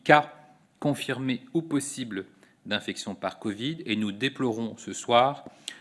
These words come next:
huit cent quatre-vingt-quatre décès survenus au sein des établissements sociaux et médico-sociaux et rattachés à l'infection covid dix-neuf. Outre le fait que c'est une nouvelle extrêmement triste qui concerne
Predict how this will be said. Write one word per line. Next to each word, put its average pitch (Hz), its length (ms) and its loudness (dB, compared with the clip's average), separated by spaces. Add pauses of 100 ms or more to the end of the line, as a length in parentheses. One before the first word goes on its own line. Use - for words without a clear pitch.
(140)
huit 113 220 -6
cent 143 280 -6
quatre-vingt-quatre 113 960 -2 (140)
décès 139 580 -2 (540)
survenus 120 640 -2 (140)
au 110 60 -2
sein 120 220 -2
des 107 140 -2
établissements 101 580 -6
sociaux - 560 -6 (380)
et 107 80 -6
médico-sociaux 101 880 -6
et 101 100 0
rattachés 113 720 -2 (440)
à 101 100 0
l'infection 104 500 -6
covid 101 400 -6 (180)
dix-neuf. - 600 -10 (560)
Outre 127 240 -2
le 113 60 2
fait 127 240 2
que 110 100 -6
c'est - 180 -10
une 98 380 -6
nouvelle 107 340 0
extrêmement 104 480 -4
triste 156 420 -6
qui 107 120 -6
concerne 101 520 -4